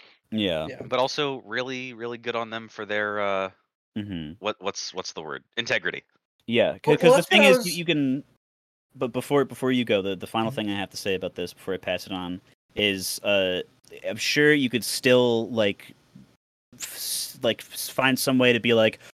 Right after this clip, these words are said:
Speaker 1: "Oh, well, you don't know if they're just making this up. They could have actually, like, knowingly stolen it and said this." And, well, the point is, it doesn't matter, 'cause either way, all of them are getting removed from the game anyway, so it,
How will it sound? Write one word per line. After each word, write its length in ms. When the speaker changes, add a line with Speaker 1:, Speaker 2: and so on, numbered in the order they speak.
Speaker 1:
"Oh, 220
well, 120
you 160
don't 280
know 200
if 120
they're 100
just 160
making 240
this 240
up. 180
They 100
could 140
have 100
actually, 440
like, 180
knowingly 520
stolen 480
it 60
and 100
said 160
this." 100
And, 160
well, 160
the 100
point 280
is, 240
it 80
doesn't 220
matter, 260
'cause 160
either 240
way, 260
all 200
of 80
them 160
are 80
getting 220
removed 280
from 140
the 80
game 180
anyway, 460
so 320
it, 160